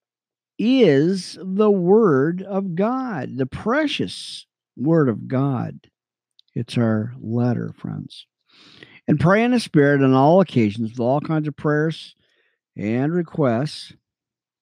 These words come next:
With this in mind, be alert and sober. And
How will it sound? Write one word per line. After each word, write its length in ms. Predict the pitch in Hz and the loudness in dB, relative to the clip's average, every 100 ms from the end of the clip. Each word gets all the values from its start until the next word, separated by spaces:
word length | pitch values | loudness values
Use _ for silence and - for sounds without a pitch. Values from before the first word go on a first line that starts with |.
| _ _ _ _ _ _ _ _ _ _ _ _ _ _ _ _ _ _ - | _ _ _ _ _ _ _ _ _ _ _ _ _ _ _ _ _ _ -2
With 160 | 135 143 | 2 4
this 180 | 170 | 4
in 120 | 214 196 | 2 2
mind, 500 | 151 131 135 196 185 _ _ _ _ _ 107 | 2 0 -2 -6 -10 _ _ _ _ _ -4
be 580 | 143 202 220 226 226 202 _ _ _ - | -2 0 -2 -4 -6 -10 _ _ _ -2
alert 840 | 156 170 202 294 220 - - - - _ _ _ _ _ _ _ _ _ _ _ _ _ _ _ _ _ - | 4 6 6 6 2 -2 -14 -18 -20 _ _ _ _ _ _ _ _ _ _ _ _ _ _ _ _ _ -6
and 160 | 117 113 | -4 -2
sober. 580 | - 214 226 180 50 - _ _ _ _ _ _ _ _ _ _ _ _ _ _ _ - | -2 -2 -2 -4 -8 -10 _ _ _ _ _ _ _ _ _ _ _ _ _ _ _ -4
And 800 | 240 311 214 156 156 202 262 | 0 2 4 4 4 4 2